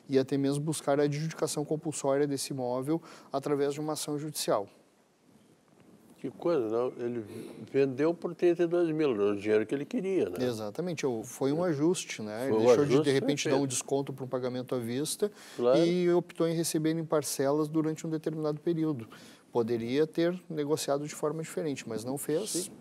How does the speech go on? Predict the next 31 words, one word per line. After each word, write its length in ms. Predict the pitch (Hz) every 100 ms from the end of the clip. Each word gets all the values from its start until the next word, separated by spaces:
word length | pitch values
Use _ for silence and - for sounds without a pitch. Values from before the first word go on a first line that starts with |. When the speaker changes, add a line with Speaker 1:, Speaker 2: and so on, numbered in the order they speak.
| -
Speaker 1:
não 120 | 180
pode 200 | 170 170
Speaker 2:
Se 60 | -
Speaker 1:
cobrar 220 | 160 156
Speaker 2:
não, 80 | 127
Speaker 1:
no 60 |
final. 280 | 156 190 127
Speaker 2:
se 80 | 117
não 180 | 117 110
consta 340 | 135 120 -
do 120 | 113
contrato, 560 | 107 139 131 160 175 135
não 120 | 117
pode 160 | 117 110
cobrar, 280 | 113 101 104
né? 60 |
Speaker 1:
Exatamente. 360 | - 110 - - - _ - - - - - - - - - - -
Speaker 2:
Eu 120 | 151 156
tenho 200 | 214 208
uma 140 | 180
pergunta 440 | 143 123 127 117
aqui, 360 | 92 - 160 139
doutor 580 | 87 - 92 95 95 101
Henrique. 480 | 87 87 80 - 107
Essa 260 | 107 127
pergunta 520 | 120 120 104 139 147
é 40 | 147
de 100 | 143
uma 180 | 139 120
telespectadora 1120 | 117 107 - 113 - - 90 101 131 160 147
que 640 | - 135 117 107 95 82